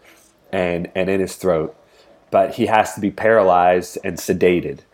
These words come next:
uh, because for a baby, you know, with a breathing tube, he's gonna try to grab it, all those sort of things. And it's still, like, so narrow that we don't have a lot of, a lot of space here. So he ha-, he has to be knocked out. Um,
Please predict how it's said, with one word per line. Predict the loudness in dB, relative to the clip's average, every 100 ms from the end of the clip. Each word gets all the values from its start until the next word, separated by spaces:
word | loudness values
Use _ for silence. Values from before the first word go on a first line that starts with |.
| _ _ _
uh, | -2 0
because | 0 0 2 2 0
for | 2 2
a | 2
baby, | 2 4 4 0 -6 -8 _ -20 -20 _ -8
you | -4
know, | -4
with | -4 0
a |
breathing | 4 6 6 0
tube, | -2 -2 -2 -6 -16 _ -4
he's | -2 0
gonna | 0 0 -4
try | 0 2
to | 2
grab | 0 2 4 2
it, | 0 -4 0
all | 2 2
those | 2
sort | -2
of | -2
things. | -4 -2
And | -2
it's | -2
still, | -4 2 4 4 4
like, | 4 4 0 -8
so | 0 4 4
narrow | 2 0 0 0 0 0 -2
that | -2 -2 -2 -8 _ _ -4
we | 0
don't | 0 0
have | 0 0
a |
lot | 0 2 2
of, | 0 -6 -12 _
a | -4
lot | -2 -2
of | -4
space | -8 0 0 2 -2
here. | -2 0 -2 -12 -20 -20 -8 -4
So | 2 2
he | 2 2
ha-, | 2 0 -4 _
he | -8 0
has | 2 2 -2
to |
be | -6 -4 -6 -8 -4
knocked | 0 0 0 -2
out. | -2 -4 -12 -20 -18 -18 -18 -20 -12 -4
Um, | -2 -2 -4